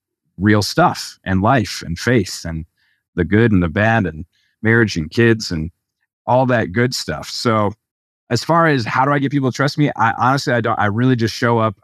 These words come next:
and I truly wanna help people. And I don't, at various times with various businesses, we had different thresholds of what clients we would take on and do that, all kind of thing. But I've really, at this point, I've set all that aside. If somebody wants help, I wanna help,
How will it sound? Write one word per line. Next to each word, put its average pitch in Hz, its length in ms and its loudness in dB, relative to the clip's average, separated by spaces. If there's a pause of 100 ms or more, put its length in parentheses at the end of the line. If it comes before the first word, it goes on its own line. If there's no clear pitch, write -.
and 101 140 0
I 92 80 -2
truly 131 360 0
wanna 117 200 2
help 113 200 -2
people. 156 520 0
And 110 100 -2
I 113 80 2
don't, 117 220 -2 (500)
at 139 160 0
various 160 280 4
times 131 300 2
with 104 100 -2
various 120 360 4
businesses, 107 560 2
we 101 60 4
had 92 120 2
different 110 320 2
thresholds 104 720 0
of 90 180 0
what 104 200 -2
clients 101 440 0
we 101 140 2
would 98 120 2
take 98 280 -2
on 98 240 2
and 92 140 0
do 95 180 0
that, 95 300 0
all 95 120 -4
kind 92 220 -2
of 90 80 -6
thing. 98 180 0
But 101 80 2
I've 98 140 0
really, 127 180 2
at 110 160 -4
this 160 160 2
point, 131 400 0 (520)
I've 104 120 -2
set 117 160 0
all 117 160 2
that 117 160 2
aside. 110 500 0
If 98 120 -2
somebody 131 260 0
wants 120 240 2
help, 117 280 0 (180)
I 98 80 0
wanna 95 180 2
help, 80 200 -4